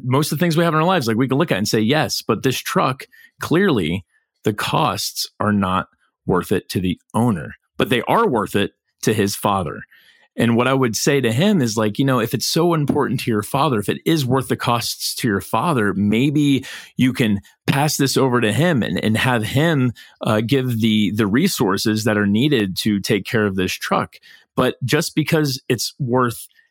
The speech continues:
his resources to hang on that truck doesn't mean it has to be worth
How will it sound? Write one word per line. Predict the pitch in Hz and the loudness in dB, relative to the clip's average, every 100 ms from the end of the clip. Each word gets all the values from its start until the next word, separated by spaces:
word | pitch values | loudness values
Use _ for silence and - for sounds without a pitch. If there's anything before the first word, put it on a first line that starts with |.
| _ | _
his | - - 156 160 - | -6 0 0 0 -4
resources | 113 113 151 - 98 87 - 90 | -2 0 0 0 0 0 -2 -2
to | - | -2
hang | 80 110 | 0 0
on | 123 123 | 2 0
that | 117 - | 0 -2
truck | - 135 - | -2 -2 -2
doesn't | 117 139 | -2 0
mean | 143 147 147 - _ | 2 0 -2 -10 _
it | 110 | -6
has | - 110 110 | -4 -4 -4
to | - | -2
be | 107 104 | 0 2
worth | 90 95 90 | 2 0 -2